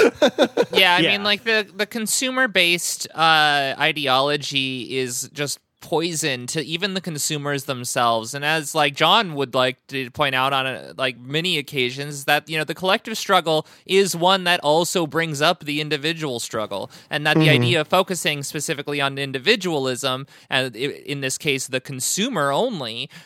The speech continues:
Speaker 1: we're actually doing a disservice to all of the people, cr-, like, reducing the rights of that individual in the first place.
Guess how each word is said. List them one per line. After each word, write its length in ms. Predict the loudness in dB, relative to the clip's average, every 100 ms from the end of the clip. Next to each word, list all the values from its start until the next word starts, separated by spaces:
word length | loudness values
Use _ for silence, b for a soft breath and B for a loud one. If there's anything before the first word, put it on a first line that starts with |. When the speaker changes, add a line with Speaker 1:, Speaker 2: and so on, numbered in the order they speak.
| B
Speaker 1:
we're 220 | 2 4
actually 420 | 4 2 0 0
doing 320 | 0 0 0
a 40 | -2
disservice 840 | -6 -4 -2 2 2 4 2 0
to 180 | -2 -6 -4
all 380 | 4 6 6 4
of 140 | 2 -2
the 100 | -6
people, 460 | -4 -4 -2 -2
cr-, 200 | -4 -16 -10
like, 220 | -2 -2
reducing 560 | 0 -2 -2 0 0 0
the 80 | 2
rights 260 | 2 2 2
of 220 | 4 4
that 180 | 2 0
individual 500 | -2 -2 -2 -2 -2
in 60 | -2
the 80 |
first 320 | 2 2 2 -2
place. 480 | -4 -4 -6 -10